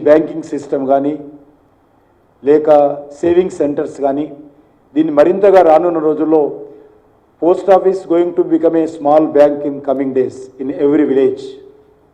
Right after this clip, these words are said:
ఆ రకంగా పోస్ట్ ఆఫీసులను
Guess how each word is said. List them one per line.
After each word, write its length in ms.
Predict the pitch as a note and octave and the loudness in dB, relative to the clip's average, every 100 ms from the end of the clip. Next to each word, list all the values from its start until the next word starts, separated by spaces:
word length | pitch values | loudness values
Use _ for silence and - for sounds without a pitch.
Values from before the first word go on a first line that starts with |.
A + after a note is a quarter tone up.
| _ _ _ _ _ _ _ _ _ _ C3+ | _ _ _ _ _ _ _ _ _ _ 2
ఆ 20 | E3 | 2
రకంగా 320 | E3+ G3 G3 F#3 | 2 2 2 2
పోస్ట్ 240 | E3+ F3 F#3+ | -2 -2 -2
ఆఫీసులను 500 | F3 E3 F3 E3+ E3+ | -2 -2 -4 -2 -2